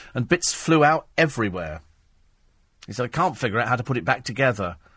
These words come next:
Um, throw it away and buy another one. That's what I always think. There's no point in keeping these things, are there? I mean, I, I, I got a thing the other day that said, "Oh, you need to change the batteries in your keyboard." And so I, uh, I thought, "Oh, well, I can't really be bothered." And I didn't have,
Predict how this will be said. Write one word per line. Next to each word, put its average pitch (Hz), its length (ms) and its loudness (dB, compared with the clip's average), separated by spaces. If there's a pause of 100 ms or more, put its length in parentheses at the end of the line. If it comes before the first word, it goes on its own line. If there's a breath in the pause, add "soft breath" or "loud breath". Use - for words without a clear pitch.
(380 soft breath)
Um, 143 540 4 (1200)
throw 131 220 -2
it 123 80 -4
away 113 160 -2
and 110 100 -4
buy 117 160 0
another 117 220 -6
one. 104 220 -4
That's 104 180 -12
what 123 100 -4
I 110 120 -2
always 101 200 -6
think. - 160 -10
There's 101 120 -8
no 127 80 -2
point 101 200 -6
in - 40 -8
keeping 98 340 -6
these 85 180 -8
things, 101 260 -6
are 113 180 -8
there? 90 140 -12 (300 loud breath)
I 120 60 -4
mean, 165 100 2
I, 156 280 4
I, 180 60 2 (120)
I 180 80 4
got 175 160 -4
a - 80 -12
thing 170 140 2
the 151 80 2
other 143 140 2
day 135 180 4
that 110 120 -6
said, 127 200 -2
"Oh, 131 60 0
you 127 100 -2
need 135 140 -4
to 107 60 -8
change 120 260 -2
the 110 60 -6
batteries 120 400 -4
in 117 80 -4
your 113 240 -4
keyboard." 104 640 -6 (440 loud breath)
And 110 160 -2
so 127 300 4
I, 120 360 4
uh, 117 260 2
I 117 100 0
thought, 123 260 -2
"Oh, 120 240 -6
well, 110 80 -6
I 110 40 -10
can't - 260 -6
really 107 120 -4
be 101 100 -4
bothered." 98 340 -2 (260 loud breath)
And - 120 2
I 139 40 4
didn't 170 280 2
have, 123 420 4